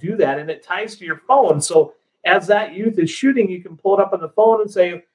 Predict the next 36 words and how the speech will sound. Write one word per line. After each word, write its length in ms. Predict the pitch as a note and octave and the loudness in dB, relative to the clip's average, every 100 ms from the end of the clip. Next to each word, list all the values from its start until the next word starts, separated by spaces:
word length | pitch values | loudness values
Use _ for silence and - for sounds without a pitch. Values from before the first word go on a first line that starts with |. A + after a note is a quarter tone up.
| _ | _
"Here's 240 | A3 C4 G#3+ | 2 2 2
where 180 | G#3+ F#3+ | 0 0
your 120 | F3 | 0
last 340 | F3+ F3+ - | -2 -2 -2
ten 160 | F#3+ D#3+ | -2 -2
shots 420 | - E3 - - | 0 0 0 -6
went." 220 | B2+ A#2 _ _ _ _ _ _ _ _ - | -18 -20 _ _ _ _ _ _ _ _ -4
And 100 | F#3+ | 2
it, 160 | G#3 G3+ | 4 6
it 40 | |
will 200 | G#3 G3+ | 4 4
give 160 | G#3 G#3 | 2 2
you 140 | F#3 | 2
a 40 | F3+ | 2
percentage 640 | F3 - G3 G3+ C3 C3 | -12 -2 -2 -2 -6 -8
of 140 | A#2 _ | -14 _
low 360 | C3 D3+ D#3 C#3+ | 0 4 4 2
and 100 | C#3 | 2
left 400 | E3 D#3+ - B2+ | 2 2 -4 -18
or 180 | B2+ _ | -20 _
high 180 | D3+ D3+ | -2 0
and 180 | C#3+ C#3 | -2 0
right 340 | D3 C3 A#2+ | 0 0 -6
or 80 | C3 | -8
whatever 400 | C3+ D#3 D3+ C#3+ | 0 2 2 -2
it 40 | |
is. 320 | D3+ C#3+ C#3 _ _ _ _ _ _ | -4 -6 -14 _ _ _ _ _ _
So 280 | E3+ D#3+ D3+ | 2 2 2
we're 240 | D#3+ F#3 - | 0 -2 -6
trying 260 | - A3 G#3+ | -2 -2 -2
to 60 | G#3 | -4
provide 360 | E3+ D#3 D3 | 0 2 0
training 380 | - F3+ F3 C#3+ | -4 -8 -6 -8
tools 380 | D#3 C3+ B2 B2+ | -8 -8 -8 -10
as 120 | A#2 | -12
well. 420 | C3+ D3 - - | -4 -4 -4 -12